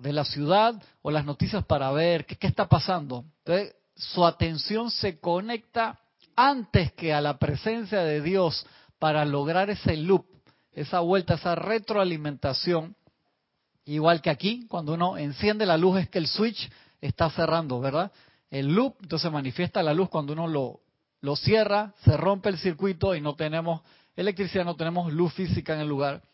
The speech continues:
Entonces nosotros en la mañana, en vez de abrir ese switch, por favor abre la puerta, Adrián, ahí tenemos ahí el ayudante que quería servir para algo, que sirva para algo, ahí está.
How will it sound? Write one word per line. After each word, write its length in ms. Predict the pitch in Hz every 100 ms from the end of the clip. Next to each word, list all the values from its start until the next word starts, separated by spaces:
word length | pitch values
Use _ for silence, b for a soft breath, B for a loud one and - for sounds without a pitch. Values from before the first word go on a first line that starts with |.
| _ _ _ _ _
Entonces 260 | 143 139
nosotros 280 | - 160 185
en 60 | 185
la 80 |
mañana, 320 | 147 143 170 160
en 80 |
vez 180 | 139 160
de 200 | 175 180 - b b b b b b
abrir 480 | - 131 156 262 240
ese 260 | 185 165
switch, 440 | 143 160 170 - -
por 140 | 156
favor 220 | - 156
abre 180 | 156 147
la 100 | 135
puerta, 420 | 123 151 143 147 147
Adrián, 380 | 131 131 151 147
ahí 140 | -
tenemos 340 | 135 151 151 147
ahí 80 | 151
el 100 | 139
ayudante 440 | 131 151 175 160
que 80 | 120
quería 260 | 131 160
servir 300 | 160 151 170
para 220 | 170 151 160
algo, 180 | 180 160
que 100 | 120
sirva 280 | 185 185
para 160 | 160 220
algo, 280 | 180 123 107 143
ahí 120 | 135
está. 320 | 127 127 123